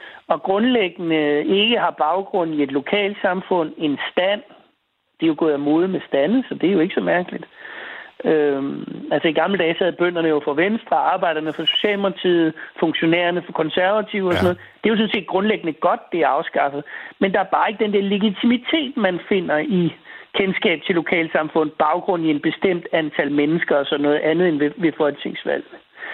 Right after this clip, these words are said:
Speaker 1: Lige så vel som man har set den udtynding og stigende grad af meningsløshed i politik, som jeg i hvert fald oplevede, fordi det hele blev ligesom en surdej. Så synes jeg, man i høj grad har set, at hele den medieforandring, som har fundet sted, blandt andet på baggrund af de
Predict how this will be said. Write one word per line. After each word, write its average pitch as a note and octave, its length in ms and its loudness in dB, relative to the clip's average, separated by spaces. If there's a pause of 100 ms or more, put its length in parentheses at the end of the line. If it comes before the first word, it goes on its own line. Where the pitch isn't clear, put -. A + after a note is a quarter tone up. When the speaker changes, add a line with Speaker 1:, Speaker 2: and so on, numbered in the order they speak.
(300)
Speaker 1:
Lige A#3 140 2
så D4 60 2
vel A3+ 180 0
som C4 80 0
man G#3 140 2
har F#3 140 0
set G#3+ 140 0
den A3 240 0
udtynding G3+ 760 0
og E3 400 0 (380)
stigende A3 280 4
grad F3+ 240 2
af E3+ 60 0
meningsløshed F#3 760 2
i D#3 180 0
politik, F#3 400 0
som D#3+ 140 2
jeg G3 160 4
i F#3+ 40 -2
hvert D3+ 200 0
fald D#3 120 2
oplevede, D#3+ 400 0
fordi E3+ 200 -2
det E3+ 120 2
hele G3 200 2
blev F#3 160 2
ligesom F3 380 -2
en G3+ 220 0
surdej. - 480 0 (1800)
Så G#3 140 0
synes A#3 220 2
jeg, A3+ 80 0
man F#3 140 0
i E3+ 60 -2
høj G3 240 2
grad F3+ 220 2
har E3+ 180 -2
set, F#3+ 200 0
at D3+ 80 2
hele G3 160 2
den F3+ 180 0
medieforandring, D#3+ 760 0
som D#3+ 140 0
har D3 140 -2
fundet C#3+ 240 0
sted, F#3+ 240 0
blandt D#3 220 0
andet F3 120 0
på F3+ 80 -4
baggrund D3+ 400 0
af C#3 80 -4
de C#3+ 100 -10